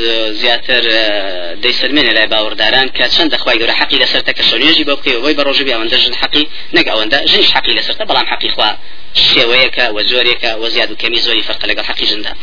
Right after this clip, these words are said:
پانزەهەمین مابلە مافەکانی تری ئافرەت لەسەر مێردی خۆیەوەیە کە پێویستە جاسووسی نەکا بەسەریەوە، و بە دوای نهێنی و کەم و کوڕیەکاندا نەگەڕێ.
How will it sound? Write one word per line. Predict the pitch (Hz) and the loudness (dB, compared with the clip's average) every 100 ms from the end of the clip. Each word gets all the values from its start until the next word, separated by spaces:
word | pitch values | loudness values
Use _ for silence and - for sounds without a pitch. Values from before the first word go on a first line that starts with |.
| - - - - - | -4 0 0 0 2
پانزەهەمین | 170 165 175 208 202 | 2 4 4 4 4
مابلە | 160 143 131 | 2 2 0
مافەکانی | 127 - 123 | -2 0 0
تری | 117 120 117 110 | 0 2 2 2
ئافرەت | 104 110 120 170 151 | 2 0 0 0 2
لەسەر | 143 131 | 2 2
مێردی | 117 110 - | 2 0 2
خۆیەوەیە | 135 120 127 - | 2 4 2 4
کە | 139 139 - - - | 2 2 -4 -4 0
پێویستە | 123 117 131 - 139 127 | 2 4 2 2 2 4
جاسووسی | 117 107 113 139 | 2 2 2 2
نەکا | 123 117 | 2 0
بەسەریەوە، | 107 101 107 107 120 131 - - - - - - 101 | 0 0 2 2 2 0 -2 -4 -4 -4 -4 -4 -2
و | 113 | 0
بە | 113 | 2
دوای | 123 123 | 2 2
نهێنی | 117 110 120 | 2 2 0
و | 117 | 0
کەم | 113 | -2
و | 104 | -2
کوڕیەکاندا | 107 104 120 117 127 | 0 2 2 2 2
نەگەڕێ. | 147 107 101 | 2 2 0